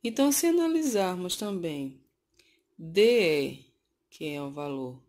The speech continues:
de seis, segmento D E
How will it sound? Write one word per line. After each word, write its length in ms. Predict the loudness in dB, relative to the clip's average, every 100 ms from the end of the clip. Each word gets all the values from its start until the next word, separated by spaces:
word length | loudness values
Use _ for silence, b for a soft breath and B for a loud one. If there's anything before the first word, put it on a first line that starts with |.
| _
de 180 | -14 -10
seis, 800 | -6 -6 -6 -6 -6 -6 -8 -12 _ _ _ _ _ _ -20 _ _
segmento 1000 | -14 -8 -8 -6 -6 -4 -6 -8 -12 -14 _ _ _ _ _ _ _ _ _
D 220 | -20 -10 -6
E 400 | -4 -6 -10